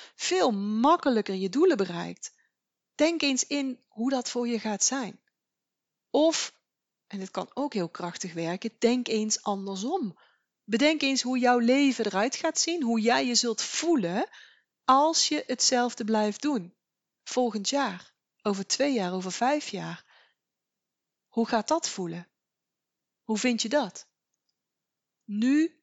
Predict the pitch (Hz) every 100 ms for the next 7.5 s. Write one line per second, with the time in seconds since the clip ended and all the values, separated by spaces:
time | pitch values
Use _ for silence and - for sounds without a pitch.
0 | _ - 233 277 220 202 214 - 277 208
1 | 180 185 - - - 330 349 349 320 302
2 | 277 262 240 226 220 202 185 - _ _
3 | _ _ 277 220 - - 277 254 - 294
4 | 294 285 277 - 294 269 - - _ 262
5 | 302 - - _ _ _ - 269 311 349
6 | 330 294 269 254 - 202 202 190 240 -
7 | 262 247 233 285